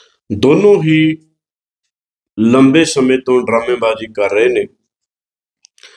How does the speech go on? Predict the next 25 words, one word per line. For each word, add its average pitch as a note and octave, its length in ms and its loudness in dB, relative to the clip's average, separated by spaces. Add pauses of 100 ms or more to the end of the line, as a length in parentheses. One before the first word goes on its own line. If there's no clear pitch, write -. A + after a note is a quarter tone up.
(140)
ਹਾਲਾਂਕਿ E3 380 0 (100)
ਪੰਜਾਬ C3+ 500 0
ਦੇ D3+ 180 -2 (100)
ਕਿਸਾਨਾਂ B2 420 -4
ਨੂੰ B2+ 160 0
ਪਤਾ A2+ 260 -2
ਹੈ G2 140 -2 (1500)
ਕਿ C3 100 2 (140)
ਭਾਰਤ B2 380 0
ਦੀਆਂ D3+ 220 0 (100)
ਹੋਰ C#3 400 0
ਸਟੇਟਾਂ C3 500 -2
ਦਾ B2+ 140 4 (120)
ਕੋਈ D3+ 400 -2
ਵੀ D3+ 180 2
ਕਿਸਾਨ A#2+ 460 -4
ਆਗੂ A2 340 -4 (1000)
ਧਰਨੇ A2+ 260 2
ਵਾਸਤੇ A2+ 320 -2 (120)
ਇਸ A2 140 -6
ਵਕਤ A2 140 -2
ਸਾਹਮਣੇ C3+ 400 -2
ਨਹੀਂ G#2 120 -2
ਆ F2 160 -6
ਰਿਹਾ। F2+ 120 -12